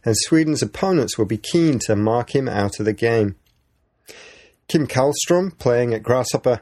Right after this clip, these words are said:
is another experienced player that Sweden will hope can shield the back four. The defence itself looks reliable and start attacking moves.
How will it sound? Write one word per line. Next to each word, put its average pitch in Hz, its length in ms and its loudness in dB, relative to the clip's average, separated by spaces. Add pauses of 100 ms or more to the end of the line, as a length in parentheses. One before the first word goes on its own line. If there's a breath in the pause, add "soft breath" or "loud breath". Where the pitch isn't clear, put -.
(120)
is 131 140 0
another 147 520 0
experienced 113 760 0
player 143 340 2
that 104 160 -6
Sweden 127 560 2
will 156 140 2
hope 104 360 -2
can 110 140 -2
shield 107 480 0
the 107 80 -2
back - 260 -4
four. 135 440 0 (400 loud breath)
The 110 180 0
defence 127 400 -4
itself 120 480 -2
looks 110 220 -2
reliable 101 500 0 (240 loud breath)
and 120 260 0
start 101 460 -2
attacking 98 500 -6
moves. 107 540 0